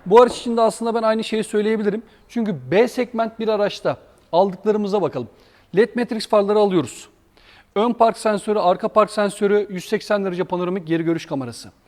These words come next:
Yaya frenleme, araç frenleme, e, şerit koruma asistanları, kör nokta uyarı sistemi, katlanabilir yan aynalar, anahtarsız giriş, anahtarsız çalıştırma,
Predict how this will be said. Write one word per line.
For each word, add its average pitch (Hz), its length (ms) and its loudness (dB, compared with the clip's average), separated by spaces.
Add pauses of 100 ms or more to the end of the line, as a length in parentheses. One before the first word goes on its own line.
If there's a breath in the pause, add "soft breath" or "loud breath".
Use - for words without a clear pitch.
(320 soft breath)
Yaya 208 240 4
frenleme, 220 640 0 (100)
araç 196 320 2
frenleme, 214 560 -2 (360 loud breath)
e, 170 300 -2
şerit 196 320 -2
koruma 190 280 0
asistanları, 165 680 -2 (560 soft breath)
kör 190 200 2
nokta 240 300 -2
uyarı 226 200 0
sistemi, 208 540 -4 (200)
katlanabilir 185 600 -4
yan 139 180 -2
aynalar, 214 560 -2 (360 soft breath)
anahtarsız 214 640 2
giriş, 214 400 -4
anahtarsız 180 580 -2
çalıştırma, 220 720 -2